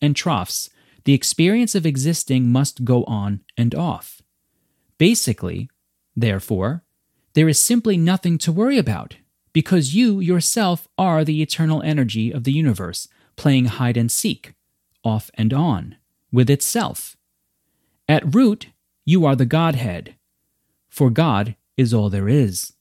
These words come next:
End quote. As an early Americanist, this reminds me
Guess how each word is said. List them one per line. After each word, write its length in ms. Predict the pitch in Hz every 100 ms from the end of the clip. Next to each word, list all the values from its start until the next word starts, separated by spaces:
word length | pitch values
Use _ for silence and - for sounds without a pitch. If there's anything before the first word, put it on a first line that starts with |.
| _ _ _ _ _ _ _ _ _
End 200 | 107 98
quote. 360 | - 180 139 _ _ _ _ _ _ _ _ _ _ _ _ _ _ _ _ _ _ -
As 120 | 165
an 100 | 147
early 180 | 208 196
Americanist, 640 | 110 110 135 - 90 87 -
this 260 | 139 -
reminds 420 | 135 127 123 117
me 240 | 123 117